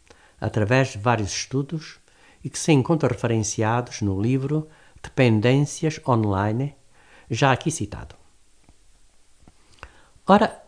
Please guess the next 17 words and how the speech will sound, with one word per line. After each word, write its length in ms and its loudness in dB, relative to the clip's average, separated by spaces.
esta 180 0
transferência 880 2
exagerada 680 0
para 180 -2
o 60 2
mundo 240 6
digital 720 2
do 120 2
exercício 640 -2
daquelas 420 0
competências 720 -2
relacionais 840 -2
que 120 -2
a 60 4
vida 240 4
real 460 4
exige, 600 -2